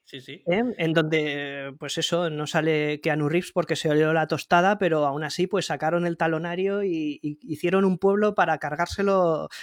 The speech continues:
Speaker 2: <laughs> en cinco minutos de película, pero menuda escena. Nah, es una un poco mala Speed dos, pero tiene sus cosas divertidas. No vamos a
Speaker 1: Pues,
Speaker 2: la
Speaker 1: sí,
Speaker 2: música me
Speaker 1: pues,
Speaker 2: gusta.
Speaker 1: está bien, hombre, está bien.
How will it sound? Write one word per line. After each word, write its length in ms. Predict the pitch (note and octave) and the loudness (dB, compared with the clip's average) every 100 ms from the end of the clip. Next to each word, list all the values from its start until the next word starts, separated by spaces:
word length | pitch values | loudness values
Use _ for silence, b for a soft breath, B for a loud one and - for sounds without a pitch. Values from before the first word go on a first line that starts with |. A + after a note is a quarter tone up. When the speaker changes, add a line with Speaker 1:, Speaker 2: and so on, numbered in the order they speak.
| B B | B B
Speaker 2:
<laughs> 140 | - | 0
en 160 | G#3 D#3+ | 0 2
cinco 300 | - F#3+ G3+ | 2 4 6
minutos 360 | F3+ F3 F3 D#3 | 6 4 2 2
de 120 | D3+ | 0
película, 480 | C#3 F#3 D3+ C3 C3 | -2 -4 -4 -6 -6
pero 220 | C#3+ C#3 | -4 -4
menuda 280 | C#3 F3 D3 | -4 -2 -2
escena. 360 | - E3+ C3+ B B - | -2 -4 -4 B B -2
Nah, 160 | D3+ | -2
es 120 | C3 E3 | -2 -6
una 140 | D3+ | -6
un 80 | C#3+ | -6
poco 240 | D3+ C#3+ | -8 -10
mala 200 | C3+ C3+ | -10 -10
Speed 240 | B2+ D3 C3 | -12 -12 -14
dos, 180 | A#2+ - | -16 -16
pero 320 | C3+ C3+ B2+ | -12 -10 -10
tiene 460 | - D3 C#3 C#3 | -12 -12 -12 -14
sus 160 | C#3+ C#3+ | -14 -14
cosas 260 | D3 C3 C3 | -14 -14 -12
divertidas. 540 | C#3 - - - - B B B B _ _ _ _ _ _ _ _ _ _ _ | -12 -14 -20 -20 -20 B B B B _ _ _ _ _ _ _ _ _ _ _
No 180 | C#3 | -20
vamos 260 | B2+ C3 B2+ | -18 -18 -14
a 60 | C#3+ | -12
Speaker 1:
Pues, 120 | B2+ - _ _ _ _ | -12 -14 _ _ _ _
Speaker 2:
la 140 | - C#3+ | -10 -6
Speaker 1:
sí, 40 | |
Speaker 2:
música 260 | D3 E3 E3 | -6 -4 -6
me 100 | C#3 | -6
Speaker 1:
pues, 80 | C3+ | -12
Speaker 2:
gusta. 200 | - - _ _ _ _ | -16 -20 _ _ _ _
Speaker 1:
está 240 | - - A#2+ | -16 -12 -12
bien, 200 | A2+ G#2 | -12 -16
hombre, 120 | A#2 | -20
está 180 | - A2 | -20 -14
bien. 220 | A#2+ - | -14 -14